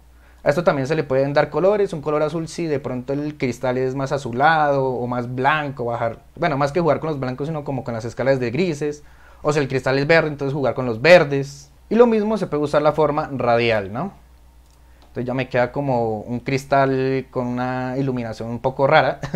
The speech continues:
<laughs> con una iluminación circular. Y podemos modificar la anchura, la anchura del círculo, dándole a menos setenta, entonces se me empieza a achatar de arriba hacia abajo,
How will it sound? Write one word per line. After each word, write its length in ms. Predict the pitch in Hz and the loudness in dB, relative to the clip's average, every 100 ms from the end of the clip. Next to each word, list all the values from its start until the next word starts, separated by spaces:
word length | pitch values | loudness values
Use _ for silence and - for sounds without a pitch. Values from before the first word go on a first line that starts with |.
| - | -8
<laughs> 340 | - - - - | -12 -20 -20 -6
con 80 | 135 | -2
una 80 | |
iluminación 520 | 143 147 143 127 120 113 | 0 0 0 -2 -2 -2
circular. 580 | 151 147 190 175 247 - - | 0 2 4 4 0 -8 -4
Y 140 | - 214 | 0 4
podemos 280 | 190 180 | 6 6
modificar 480 | 190 208 202 185 160 | 4 2 2 2 2
la 120 | 160 185 | 2 0
anchura, 520 | 190 - 190 196 - - | -2 0 0 0 -4 -2
la 140 | - | 2
anchura 360 | 214 - 196 196 | 2 4 4 4
del 160 | 165 165 | 2 2
círculo, 440 | 247 190 135 - - - | 2 0 -4 -8 -18 -6
dándole 480 | 143 156 139 117 - | -2 0 0 0 -2
a 560 | 131 127 120 113 110 107 | -2 0 0 -2 -4 -6
menos 280 | 113 120 107 | -6 -6 -4
setenta, 440 | 117 - 180 165 | -2 2 0 0
entonces 340 | 202 135 139 143 | -4 -2 -2 -2
se 80 | |
me 80 | 160 | -4
empieza 260 | 131 117 139 | -4 -2 -2
a 20 | |
achatar 400 | 139 143 123 123 | -2 0 0 0
de 120 | 135 156 | 2 4
arriba 260 | 151 151 | 4 2
hacia 140 | 165 214 | 4 6
abajo, 400 | 196 147 240 | 6 4 0